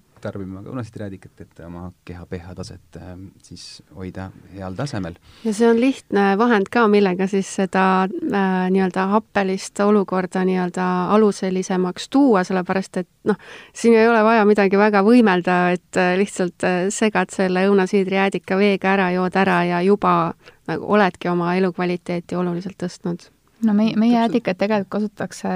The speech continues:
Speaker 3: ka ilu jaoks ära.
Speaker 2: No nii, räägime
Speaker 3: Jah.
Speaker 2: sellel teemal ka,
Speaker 3: <laughs>
Speaker 2: väga põnev. <laughs> Kuidas see käib?
Speaker 3: Päris mitmed, äh, kliendid on meie poole tulnud, et, äh, soovivad,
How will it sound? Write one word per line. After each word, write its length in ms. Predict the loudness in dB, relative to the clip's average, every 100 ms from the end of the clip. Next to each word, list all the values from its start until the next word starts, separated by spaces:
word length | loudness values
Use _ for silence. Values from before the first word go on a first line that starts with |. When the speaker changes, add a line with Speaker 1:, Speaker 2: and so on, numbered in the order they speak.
| -4 -6
Speaker 3:
ka 140 | -8 -6 -4 -4 -6 -6 -6 -8 -6
ilu 220 | -2 -2 -4
jaoks 320 | -6 -10 -10
ära. 160 | -10 -6 -8 0
Speaker 2:
No 200 | 4 6
nii, 640 | 6 8 8 8 8 6 4
räägime 380 | 4 4 4 4
Speaker 3:
Jah. 80 | 4
Speaker 2:
sellel 380 | 4 6 6 6
teemal 400 | 4 6 6 6
ka, 140 | 6 4 4
Speaker 3:
<laughs> 80 |
Speaker 2:
väga 220 | 4 4 2
põnev. 420 | 4 4 4 4 2 -2 -8 -2
<laughs> 360 | 0 0 0
Kuidas 300 | 2 4 2
see 140 | 2 2
käib? 400 | 4 4 4 2 -2 -6 _ _ _ _ _ -10 -8
Speaker 3:
Päris 320 | 0 2 2 4
mitmed, 560 | 4 4 0 0 -2 -4
äh, 240 | -4 -2 -2
kliendid 480 | 4 6 6 2
on 140 | -2 0
meie 160 | 0 -2
poole 300 | -2 -2 -2
tulnud, 300 | 0 0 0
et, 300 | -4 -8 _
äh, 220 | -4 -4 -4
soovivad, 640 | 0 0 0 -2 -6